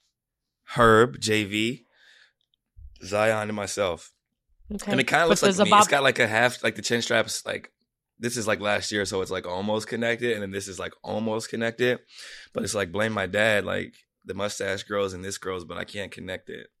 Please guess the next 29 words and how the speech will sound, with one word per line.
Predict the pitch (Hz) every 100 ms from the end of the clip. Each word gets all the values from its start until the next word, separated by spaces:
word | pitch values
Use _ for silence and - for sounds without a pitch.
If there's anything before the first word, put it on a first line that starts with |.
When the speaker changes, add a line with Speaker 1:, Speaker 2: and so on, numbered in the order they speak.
| _
Speaker 1:
It's, | 80 -
it's, | 85 - -
it's | -
really | 107 92
sad, | 92 90 78 -
actually. | 82 - 76 - _ _
Speaker 2:
Oh, | 262 269 208 202 208
I'm | 240 247
sorry. | - 190 180 196 208 - _ _ _ -
You, | 233
Speaker 1:
Mm-hmm. | 220 95 92 _ _ _ _
Speaker 2:
you | 240
know, | 214 180 180 _ _ _ _ _ _
it's | -
okay. | 226 208 175 165 _ _ _ _ _ -
Yeah, | 220
I |
think | 226 262
you're | 226
doing | 214 185
okay. | 165 175 151 156 _ _ _ _ _ _ - _ - _ _ _ _ _ _
'Cause | - 226 226
we're | 226
on | 196
the |
C | 175 226
J | 190
McCollum | 175 - 190 170 160
podcast, | 160 160 147 143 -